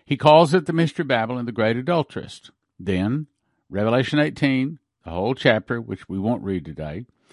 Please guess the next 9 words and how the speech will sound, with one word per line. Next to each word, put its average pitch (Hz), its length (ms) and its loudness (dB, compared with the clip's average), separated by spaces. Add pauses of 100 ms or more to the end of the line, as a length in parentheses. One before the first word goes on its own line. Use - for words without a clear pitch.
(320)
there 170 160 2
it 156 80 0
says 160 240 2
clearly 156 460 2
what 139 180 0
will 131 120 2
happen 120 320 0
to 127 120 -6
America. 170 540 -2